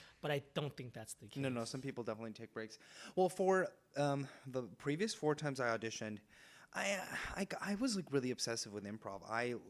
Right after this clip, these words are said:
Speaker 2: loved it. I was constantly doing, so I wanna say two, three years before pandemic, I ran this, um, Monday practice group. I called it Monday practice group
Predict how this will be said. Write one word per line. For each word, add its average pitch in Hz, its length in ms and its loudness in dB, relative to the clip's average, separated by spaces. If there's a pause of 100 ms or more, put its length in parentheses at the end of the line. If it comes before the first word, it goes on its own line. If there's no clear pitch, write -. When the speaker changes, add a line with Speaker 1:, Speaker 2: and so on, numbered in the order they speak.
(100)
Speaker 2:
loved 139 320 -4
it. 110 80 0
I 101 60 -6
was 107 160 -6
constantly 147 580 -4
doing, 117 320 -2 (320)
so 147 280 4 (1500)
I 120 60 -2
wanna 156 120 4
say 165 140 2
two, 180 220 0
three 175 220 2
years 143 200 2
before 120 320 -6
pandemic, 113 540 -4
I 123 100 2
ran 127 480 0 (280)
this, 117 460 -2 (220)
um, 110 300 0 (120)
Monday 127 320 0
practice 117 420 -4
group. 143 160 -4
I 113 60 -2
called 110 180 -4
it 107 40 -6
Monday 107 260 -4
practice 107 400 -6
group 113 240 -6